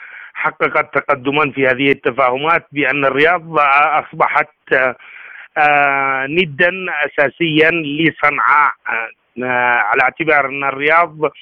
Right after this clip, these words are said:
هي من تمثل دول التحالف، وصنعاء اليوم أصبحت هي تمثل بقية اليمن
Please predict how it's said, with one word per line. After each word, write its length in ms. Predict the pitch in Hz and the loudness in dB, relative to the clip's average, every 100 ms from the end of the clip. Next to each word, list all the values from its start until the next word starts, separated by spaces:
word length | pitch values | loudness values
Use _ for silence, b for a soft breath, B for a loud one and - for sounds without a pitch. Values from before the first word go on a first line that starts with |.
| B B B 156 | B B B 0
هي 120 | 156 | 0
من 160 | 151 | 0
تمثل 440 | 131 143 139 151 135 | -2 -4 0 -2 2
دول 180 | 143 135 | 0 0
التحالف، 640 | - 120 143 175 180 139 | -4 -6 0 0 0 -2
وصنعاء 580 | 143 - 135 127 151 123 | -6 -4 -2 2 2 2
اليوم 340 | 143 156 143 | 0 0 0
أصبحت 380 | 131 - 113 127 - | -6 -2 0 0 -2
هي 120 | 143 | -6
تمثل 440 | 117 147 147 - 131 | -6 -6 -6 -4 -6
بقية 380 | 127 151 139 117 143 - 135 120 | -4 -2 0 -2 -6 -2 -2 -2
اليمن 520 | 131 135 156 160 165 | -6 -2 0 0 -2